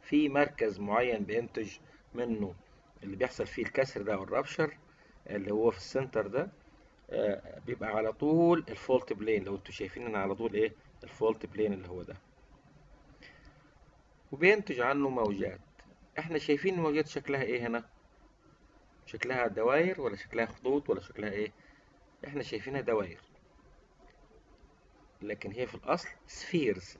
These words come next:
عبارة عن أشكال كروية. والسمول fraction of the released energy بينتشر، أو الم-،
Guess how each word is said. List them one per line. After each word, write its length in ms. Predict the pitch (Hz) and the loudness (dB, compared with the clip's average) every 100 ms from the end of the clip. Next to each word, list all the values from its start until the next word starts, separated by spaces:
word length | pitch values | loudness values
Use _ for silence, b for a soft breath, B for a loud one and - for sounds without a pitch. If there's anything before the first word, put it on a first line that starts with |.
| - | -12
عبارة 300 | 104 117 107 | -2 0 2
عن 260 | 107 143 147 b b b - | 2 0 -2 b b b -16
أشكال 680 | - - 135 147 170 180 - | -16 2 6 8 6 2 -6
كروية. 600 | - 110 113 135 101 85 - _ - _ - - _ - _ - _ - B B B B B - | 0 4 6 6 2 -8 -14 _ -20 _ -20 -20 _ -20 _ -20 _ -20 B B B B B 4
والسمول 880 | 139 170 175 - 131 127 160 214 208 | 8 8 6 0 -8 -4 2 2 2
fraction 600 | - 175 196 - - 113 131 - - - - | 2 2 2 -4 -6 -6 -8 -20 -20 -20 2
of 140 | 123 - - | 2 2 -6
the 40 | 110 | -6
released 420 | 113 139 147 - | 0 0 0 -2
energy 500 | 139 165 147 165 180 b b _ - | -2 -2 -2 -6 -6 b b _ 2
بينتشر، 600 | 113 104 147 151 147 - | 2 4 2 2 0 0
أو 140 | 110 | 0
الم-، 540 | 104 92 - 82 95 | 0 -6 -14 -14 -12